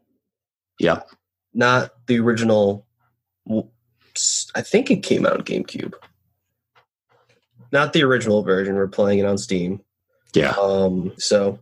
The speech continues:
Speaker 2: yeah, we'll be playing that next week.
Speaker 1: Yeah. Cool. Yeah, it should be fun.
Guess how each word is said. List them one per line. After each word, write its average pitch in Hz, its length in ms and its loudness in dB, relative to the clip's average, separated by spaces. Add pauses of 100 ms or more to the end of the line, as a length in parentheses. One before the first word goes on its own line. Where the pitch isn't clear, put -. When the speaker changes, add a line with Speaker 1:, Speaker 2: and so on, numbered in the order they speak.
Speaker 2:
yeah, 160 220 2
we'll 135 200 2
be 139 140 -10
playing 139 380 2
that 131 200 2
next 127 340 -2
week. - 340 -6 (540)
Speaker 1:
Yeah. 185 260 0 (500)
Cool. 143 340 0 (520)
Yeah, 117 100 2
it 110 60 2
should - 100 -2
be 113 100 4
fun. 107 320 0